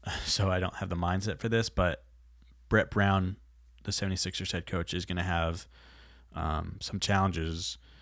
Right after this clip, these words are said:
you know, trying to see who does better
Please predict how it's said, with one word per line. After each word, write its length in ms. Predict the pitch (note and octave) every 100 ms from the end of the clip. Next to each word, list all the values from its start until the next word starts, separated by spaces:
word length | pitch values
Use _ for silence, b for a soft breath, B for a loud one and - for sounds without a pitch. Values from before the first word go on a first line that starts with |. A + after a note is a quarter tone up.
| b b b b
you 80 | F#2
know, 140 | E2+
trying 480 | E2 - F#2 E2+ F2
to 80 | F2
see 340 | - F2+ E2+
who 680 | E2 G2 F#2 F2+ F2 E2+ E2+ -
does 200 | E2+ E2
better 680 | F#2+ G#2+ A2+ A#2 A2+ A2+